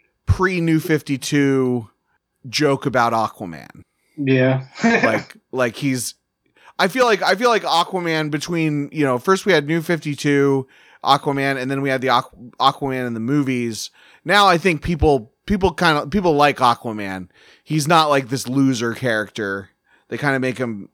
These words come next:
Speaker 1: more and more of a, of a loser schlub through,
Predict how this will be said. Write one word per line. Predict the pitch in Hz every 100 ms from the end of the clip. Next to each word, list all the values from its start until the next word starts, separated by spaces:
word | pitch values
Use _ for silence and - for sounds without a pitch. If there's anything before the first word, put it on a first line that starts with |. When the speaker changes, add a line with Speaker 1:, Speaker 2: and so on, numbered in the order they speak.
| _
Speaker 1:
more | 156 147 147 139
and | 135
more | 131 127
of | 113
a, |
of | 113 95 113
a |
loser | 110 127 113 113
schlub | - - 120 113 104
through, | 92 117 107 107 104 101